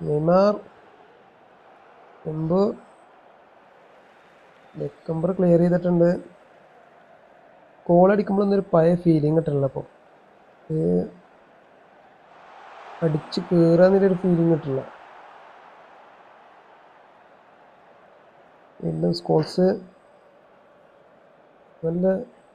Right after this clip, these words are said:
പുഷിങ്ങും കാര്യങ്ങളൊക്കെ ഇപ്പൊ സംഭവിക്കുന്നുണ്ട്.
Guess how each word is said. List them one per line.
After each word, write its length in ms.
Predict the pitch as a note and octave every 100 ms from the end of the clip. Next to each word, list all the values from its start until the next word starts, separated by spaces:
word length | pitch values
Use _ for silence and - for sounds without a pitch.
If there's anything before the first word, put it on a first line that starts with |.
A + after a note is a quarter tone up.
| _ _ _ _ -
പുഷിങ്ങും 520 | D#3+ - - G3 G#3 G#3
കാര്യങ്ങളൊക്കെ 320 | F#3+ F#3 F3
ഇപ്പൊ 360 | F3 E3+ E3
സംഭവിക്കുന്നുണ്ട്. 600 | D#3+ D3+ D3 - - -